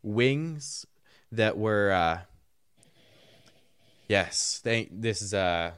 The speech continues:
view from Espadre, and, uh, there were some aerial views of their restaurant and the reuse, uh, the reuse of the wings as a sort of cover. And he's been talking for a while about a restaurant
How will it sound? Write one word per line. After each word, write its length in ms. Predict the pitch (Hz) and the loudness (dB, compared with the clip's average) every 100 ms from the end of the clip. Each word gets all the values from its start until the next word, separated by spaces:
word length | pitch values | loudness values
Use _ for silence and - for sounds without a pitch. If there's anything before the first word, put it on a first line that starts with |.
| - | -18
view 240 | 104 110 | -6 -2
from 460 | 107 - 95 90 87 - _ _ _ | -2 0 -2 -2 -8 -16 _ _ _
Espadre, 800 | 104 - - 98 90 92 90 90 - _ _ _ _ _ _ - - | -4 -4 0 0 0 -2 -2 -6 -12 _ _ _ _ _ _ -18 -6
and, 300 | 107 101 92 | -4 -2 0
uh, 240 | 90 87 85 _ _ - _ | 0 -2 -6 _ _ -20 _
there 120 | 120 | 2
were 100 | 113 | 2
some 140 | 107 123 | 2 0
aerial 260 | 110 113 | 2 2
views 440 | 104 110 107 104 - | 0 -2 -2 -2 -4
of 240 | - 101 | -4 -4
their 120 | 101 101 | -2 0
restaurant 580 | 101 - - 101 95 - | 0 -2 -2 -2 -2 -4
and 160 | 95 | -6
the 60 | 95 | -4
reuse, 640 | 95 101 98 95 95 - - _ _ _ _ _ _ | -2 -2 -2 -2 -4 -10 -16 _ _ _ _ _ _
uh, 120 | 110 110 | -6 -6
the 120 | 113 120 | -4 2
reuse 580 | 120 123 117 113 - - | 4 6 4 2 0 0
of 260 | 110 104 101 | 2 2 2
the 140 | 98 | 0
wings 420 | 101 107 104 101 | 4 2 2 0
as 160 | 101 95 | -2 -2
a 60 | 92 | -4
sort 220 | 107 95 | -2 -2
of 100 | 90 | -4
cover. 480 | - 110 107 120 123 - - _ | 0 0 2 -2 -4 -18 -20 _
And 540 | 104 98 95 92 90 - _ _ _ _ _ | -2 0 0 -2 -4 -14 _ _ _ _ _
he's 180 | - 123 | -2 0
been 160 | 131 113 | 2 -2
talking 420 | - 139 135 135 | 4 4 4 -2
for 160 | - 117 | 0 2
a 60 | |
while 360 | 110 110 117 120 | 4 4 4 4
about 300 | 110 101 98 | 2 2 4
a 80 | 98 | 2
restaurant 720 | 98 101 90 - 110 101 | 2 0 -4 -4 -2 -2